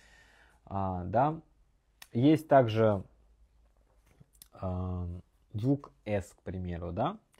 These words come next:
А, звук «С», он, вот если в звукотерапии, он помогает при лечении кишечника, полезен для сердца, сосудов, э,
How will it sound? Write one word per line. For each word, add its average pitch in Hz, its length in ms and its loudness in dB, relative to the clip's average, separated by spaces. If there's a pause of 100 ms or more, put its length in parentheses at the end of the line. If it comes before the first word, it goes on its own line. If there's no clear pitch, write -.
(320)
А, 101 300 -2
звук 127 420 -2
«С», 214 400 0 (360)
он, 117 300 0 (200)
вот 110 320 -8
если 117 200 -6
в 110 60 -6
звукотерапии, 120 680 -2
он 107 100 0
помогает 107 500 -4
при 104 280 -4
лечении 104 460 -6
кишечника, 131 1040 -4
полезен 101 480 -4
для 95 240 -8
сердца, 143 840 -4 (420)
сосудов, 131 920 -2
э, 98 420 -6